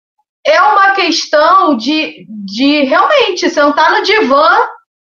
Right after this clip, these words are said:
e perguntar, "Cara, e aí, vocês estão tristes por quê? Vocês estão infelizes por quê? Por que que vocês estão nessa bad, nesse descontentamento?" Porque é isso que a gente vê, é isso que o torcedor do Vasco vê.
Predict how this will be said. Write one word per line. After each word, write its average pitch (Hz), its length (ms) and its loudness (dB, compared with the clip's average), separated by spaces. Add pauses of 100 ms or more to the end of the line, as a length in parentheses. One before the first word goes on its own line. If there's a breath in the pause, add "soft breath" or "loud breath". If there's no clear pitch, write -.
(380)
e 311 600 -8
perguntar, 539 760 2
"Cara, 254 480 0
e 277 80 0
aí, 466 400 2 (200)
vocês 302 140 -6
estão 330 400 -4
tristes 440 480 -4
por 494 140 2 (220)
quê? 330 280 0
Vocês 277 320 -4
estão 320 180 -6
infelizes 330 580 -6
por 427 320 0
quê? - 340 0 (360 loud breath)
Por - 200 -2
que 359 120 0
que 370 80 -12
vocês 427 280 0
estão 392 280 0
nessa 381 460 0
bad, 294 420 2
nesse 311 260 0
descontentamento?" 320 1080 0 (320 soft breath)
Porque 294 200 0
é 339 160 2
isso 427 320 0
que 440 80 -2
a 392 60 0
gente 349 320 2
vê, 262 100 2
é 247 180 4
isso 359 120 -4
que 349 60 -2
o 349 60 0
torcedor 311 420 0
do 294 120 0
Vasco 277 360 0
vê. 214 220 -2